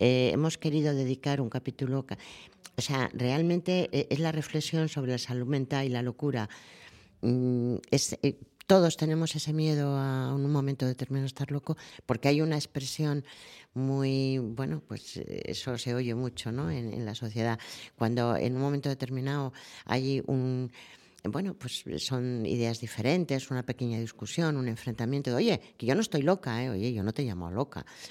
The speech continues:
O sea, ¿es ese miedo irracional que tenemos, Alejandro?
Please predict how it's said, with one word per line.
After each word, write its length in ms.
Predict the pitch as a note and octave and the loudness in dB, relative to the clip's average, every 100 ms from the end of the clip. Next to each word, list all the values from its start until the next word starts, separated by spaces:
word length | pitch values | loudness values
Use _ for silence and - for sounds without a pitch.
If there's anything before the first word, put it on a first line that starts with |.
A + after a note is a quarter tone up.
| - | -6
O 20 | |
sea, 140 | A2+ - | -4 -2
¿es 140 | - | -2
ese 160 | F3+ E3+ | -2 -2
miedo 280 | F3 E3+ E3 | 0 2 0
irracional 540 | D3+ D#3 - D#3 D3+ | 0 -4 -2 -2 0
que 80 | D3+ | -2
tenemos, 400 | D3+ E3 D#3+ B2+ | -2 0 -2 -4
Alejandro? 540 | G#2 - G#2 G#2+ C3 | -8 -6 -6 -4 -6